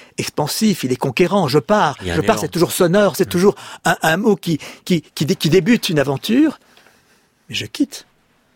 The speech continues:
Speaker 1: Comme qu'on de-, euh, quitter est toujours à regret, quitter est toujours, laisse toujours nostalgique. Donc, partir et quitter,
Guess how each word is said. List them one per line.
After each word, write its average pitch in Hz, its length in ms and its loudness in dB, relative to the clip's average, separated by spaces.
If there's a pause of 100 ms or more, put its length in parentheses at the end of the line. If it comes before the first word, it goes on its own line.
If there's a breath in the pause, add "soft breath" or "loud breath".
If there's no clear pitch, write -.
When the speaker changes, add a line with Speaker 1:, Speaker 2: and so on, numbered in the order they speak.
(120)
Speaker 1:
Comme 127 180 -4
qu'on 135 160 -4
de-, 139 160 0 (100)
euh, 117 160 -2 (600)
quitter 196 260 0
est - 80 -2
toujours 151 320 -2
à 135 80 -8
regret, 156 400 -2
quitter - 320 0
est 151 100 0
toujours, 190 380 2
laisse 160 160 0
toujours 190 220 2
nostalgique. 175 540 -2 (160 loud breath)
Donc, 165 120 -2 (180 soft breath)
partir 226 340 0
et 180 80 0
quitter, 240 400 -2